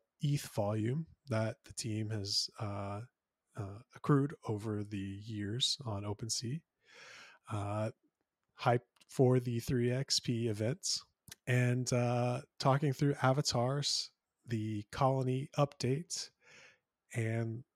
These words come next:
the comic. So, um, all of these, uh, these items, you know, roll into beta and the exciting work that Parallel has been doing. And we're seeing a lot of, um, hard work from the team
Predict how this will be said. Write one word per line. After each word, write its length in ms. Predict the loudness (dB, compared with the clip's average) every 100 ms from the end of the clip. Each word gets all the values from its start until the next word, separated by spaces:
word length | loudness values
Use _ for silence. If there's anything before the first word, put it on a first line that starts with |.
| -8
the 80 | -2
comic. 580 | 2 2 0 -10 -20 -20 _ _ _ _ -20 _ 2
So, 400 | 8 8 8 4 -2
um, 480 | 0 2 0 0 -6 -6
all 280 | 6 8 8
of 140 | 6 2
these, 460 | 2 2 4 2 2
uh, 100 | 0
these 200 | 2 4
items, 380 | 4 4 0 -2
you 120 | -4 -4
know, 140 | -2 2
roll 240 | 2 2
into 400 | -2 0 0 -2
beta 440 | -2 -2 0 -2 -4
and 420 | -4 -2 -2 -4 -4
the 320 | -4 -6 -8 -12 -12
exciting 580 | -8 -2 2 4 4 2
work 200 | 2 0
that 120 | 0
Parallel 320 | 2 2 2 0
has 100 | -2
been 140 | -4
doing. 460 | 0 2 2 0 -4 _ -20 -20 _ -2
And 300 | 2 2 2
we're 140 | 0
seeing 640 | 2 2 0 0 -2 -6 -12 _
a 80 | -4
lot 680 | -4 -4 -2 -2 -2 -6 -8 -6
of, 680 | -4 -4 -4 -4 -6 -10 -14 -14 -6
um, 500 | -4 -2 -2 -4 -6 _ _ _ _ _ _ -20 0
hard 300 | 4 4 4
work 280 | -2 -2 -6
from 240 | -6 -4 -4
the 60 |
team 400 | -4 -4 -2 -4